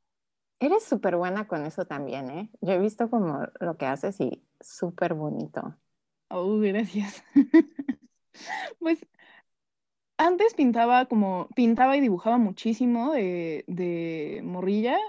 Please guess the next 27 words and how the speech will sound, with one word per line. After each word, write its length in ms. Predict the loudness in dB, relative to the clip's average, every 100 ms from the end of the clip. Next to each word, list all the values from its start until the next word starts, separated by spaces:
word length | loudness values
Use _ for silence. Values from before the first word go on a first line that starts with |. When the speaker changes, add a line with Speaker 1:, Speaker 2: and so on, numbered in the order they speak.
| -6
Speaker 2:
Este, 1200 | -2 -2 -2 -6 -20 _ _ 0 2 2 -2 -2
de 100 | -2
hecho, 140 | 0
en 80 | 0
algún 240 | 0 -2 -2
punto 220 | -4 -4
quería 380 | -4 -2 -2 -4
estudiar 420 | -6 -6 -4 -4
arte, 260 | -8 -8 -10
pero 280 | -8 -8
eso 340 | -10 -10 -10 -10
no 160 | -12 -12
salió 380 | -10 -10 -10 -10
bien. 300 | -8 -8 -8 -12 -20 -20 -14
<laughs> 640 | 2 4 6 4 2 -2 _ -4
Speaker 1:
Mm. 220 | -4 -6 -12 -16 -14 0
Speaker 2:
Porque 320 | 2 4 2
te 100 | 2
dicen 320 | 0 0 -6
como, 200 | -6 -4
"Te 100 | 0
vas 160 | 0 0
a 20 |
morir 240 | -2 0 0 0
de 180 | 0 0
hambre", 260 | 0 0 0
y, 440 | -2 -4 -6 -12